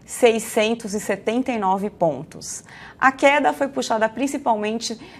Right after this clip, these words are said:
pelo tombo das ações de estatais como Eletrobras e Petrobras. Segundo analistas, trata-se de um movimento de correção após, né, o dólar ter caído e a bolsa subido bastante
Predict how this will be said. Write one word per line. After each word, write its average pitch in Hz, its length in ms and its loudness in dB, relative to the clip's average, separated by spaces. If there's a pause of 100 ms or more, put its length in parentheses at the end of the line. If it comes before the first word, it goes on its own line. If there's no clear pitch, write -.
pelo 208 240 2
tombo 262 420 4
das 226 160 6
ações 208 440 -2
de 208 80 0
estatais 196 640 4
como 185 180 -2
Eletrobras 202 960 2 (140)
e 175 80 -6
Petrobras. 202 920 0 (300)
Segundo 175 420 0
analistas, 220 760 0 (300)
trata-se 262 440 4
de 233 80 -4
um 247 60 0
movimento 233 580 0
de 208 140 -6
correção 277 720 2 (220)
após, 214 640 4 (200)
né, 180 220 4
o 180 140 -2
dólar 196 400 8
ter 196 180 -2
caído 196 480 2
e 240 60 6
a 240 80 10
bolsa 208 500 2
subido 214 460 -2
bastante 233 840 0